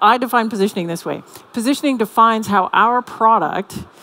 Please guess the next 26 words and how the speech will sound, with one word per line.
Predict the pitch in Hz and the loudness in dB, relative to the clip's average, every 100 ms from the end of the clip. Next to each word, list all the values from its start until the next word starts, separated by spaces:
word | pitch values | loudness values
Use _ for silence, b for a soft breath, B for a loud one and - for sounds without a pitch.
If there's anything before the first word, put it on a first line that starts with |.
| B - | B -2
is | 220 190 | -2 -2
the | 185 | -2
best | 214 262 254 294 | 0 0 -2 -4
in | 240 | -2
the | |
world | 202 185 185 165 165 - | -2 0 0 0 -2 -4
at | 196 | -2
delivering | 202 208 208 202 190 | 2 2 2 0 -2
some | - - 226 233 254 196 | -6 0 2 2 0 0
value | 208 214 220 208 175 151 143 165 262 302 B B _ | 2 4 4 0 -4 -8 -6 -6 -8 -10 B B _
that | 226 | 0
a | 208 | 2
well-defined | 196 220 277 285 262 226 220 220 | 2 2 2 2 2 2 -2 -2
set | 220 | 0
of | 208 190 | 0 -2
customers | - 214 - 196 165 156 175 - | -2 -2 -4 -6 -6 -8 -10 -14
cares | - 226 220 220 226 | -4 0 2 0 0
a | |
lot | 196 185 175 165 | 2 6 6 2
about. | 160 170 160 - - - _ _ _ _ _ _ - | -2 -4 -4 -10 -20 -20 _ _ _ _ _ _ -2
That's | - 285 | 0 0
a | |
kinda | - 262 214 190 | 0 0 0 -2
complicated | - 175 180 208 247 180 - - | 0 -2 -2 -4 -2 -4 -4 -4
definition, | 196 - 196 180 180 185 - 170 175 | -4 -4 -6 -6 -4 -4 -4 -4 -2
but | 214 208 | 0 0